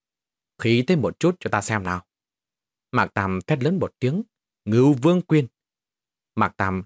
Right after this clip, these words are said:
đổi đại đao sang tay trái, dùng ra một chiêu đấu kỹ. Ngưu Vương Quyền chẳng qua cũng chỉ là một đấu kỹ huyền vũ trung cấp, lực thi triển lớn vô cùng, có thể so với toái cốt trưởng của Lý gia.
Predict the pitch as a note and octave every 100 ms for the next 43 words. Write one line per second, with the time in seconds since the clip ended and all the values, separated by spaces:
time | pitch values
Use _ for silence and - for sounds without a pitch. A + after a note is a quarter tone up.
0 | - - B2+ G2 - G#2 G#2+ G2 F2 G2
1 | - E2+ A2 B2 G#3 _ _ _ A2 A2+
2 | F2 A2 F#2+ F2+ - G#2 G2 A#2+ D#3 G#3
3 | - _ _ _ _ _ _ G#2 A2+ G2+
4 | - G#2 - A2 F2+ - _ _ D#3 D#3
5 | F#3+ G3+ G#3+ E3 G2 F2+ F2 F2 G2+ C3+
6 | - G3+ G3 G#2+ E2+ A2 A#2 - G#2 F2+
7 | A3 - _ _ _ - D#3+ - A3 C#3+
8 | G2+ B2+ G#3+ G3 F#3 - A2 F#2+ _ _
9 | _ _ F#3+ D3+ F#2 F2+ - G#2 C3+ -
10 | C3+ F3+ - B3+ - G#2 F2 - G2+ F#3+
11 | - D3+